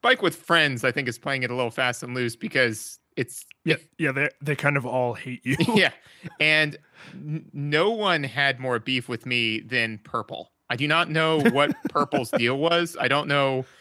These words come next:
Speaker 1: why Purple had some issue with me, but, uh, Purple and I did not get along at all because
Speaker 2: <laughs>
Speaker 1: I just, every time he could, he just decked me off of my bike. And so,
Speaker 2: <laughs>
Speaker 1: um,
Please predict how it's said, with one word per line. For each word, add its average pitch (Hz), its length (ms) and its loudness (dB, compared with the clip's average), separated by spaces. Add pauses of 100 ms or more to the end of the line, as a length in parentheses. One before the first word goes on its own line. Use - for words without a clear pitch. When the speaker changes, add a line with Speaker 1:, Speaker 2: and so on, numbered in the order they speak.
(200)
Speaker 1:
why 143 300 4
Purple 143 340 0
had 135 240 0
some 120 300 -4
issue 165 420 0
with 170 240 0
me, 180 260 2
but, 127 300 0
uh, 123 280 2
Purple 185 360 -2
and 120 100 0
I 120 200 2
did 107 240 -6
not 120 320 0
get 120 100 -4
along 110 500 0
at 110 200 2
all 107 280 2
because 117 500 -2 (200)
Speaker 2:
<laughs> - 260 -8
Speaker 1:
I 135 100 0
just, 135 280 -8
every 160 320 2
time 151 300 2
he 135 160 -2
could, 135 320 0
he 196 120 -10
just 120 220 -16 (240)
decked 135 320 -2
me 127 160 0
off 120 200 0
of 107 80 -12
my 110 200 -2
bike. 110 340 -2
And 120 140 -8
so, 131 280 0 (400)
Speaker 2:
<laughs> - 440 -8
Speaker 1:
um, 180 260 0